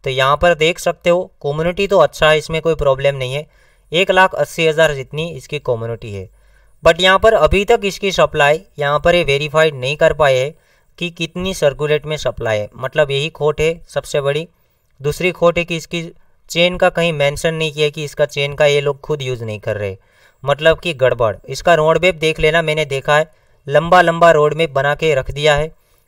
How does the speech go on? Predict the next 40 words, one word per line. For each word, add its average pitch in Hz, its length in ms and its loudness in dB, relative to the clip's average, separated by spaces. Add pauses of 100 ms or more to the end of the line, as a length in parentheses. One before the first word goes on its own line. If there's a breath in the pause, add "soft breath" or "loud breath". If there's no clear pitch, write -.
ये 180 100 -2
टोकन 190 340 2
आप 196 180 2
टेन 180 180 4
एक्स 196 180 -2
कहते 165 320 0
तो 180 100 -4
मैं 175 120 -2
मान 139 300 -2
जाता, 160 240 2
but 156 180 -2
एक 156 300 -4
रुपीस, 156 420 -6
एक 151 200 -2
डॉलर 147 340 0 (300)
दिमाग 156 400 0
से 170 160 -4
निकाल 147 340 0
लो, 165 240 0
एक 135 160 -4
अच्छे 131 260 -4
कॉइन 131 220 -4
में 135 140 -4
एंट्री 117 380 -8
लो। 101 200 -8 (360)
आपका 156 360 2
क्या 175 200 4
ओपिनियन 160 380 -2
है 165 80 -4
कमेंट 139 380 -4
में 143 140 -6
बिल्कुल 123 320 -6
बताएं। 135 320 0 (440 soft breath)
मुझे 165 300 0
जो 208 120 2
दिखा 170 380 0 (200)
मैंने 139 300 -4
शेयर 147 320 -2
किया 147 300 -2
है 147 120 -4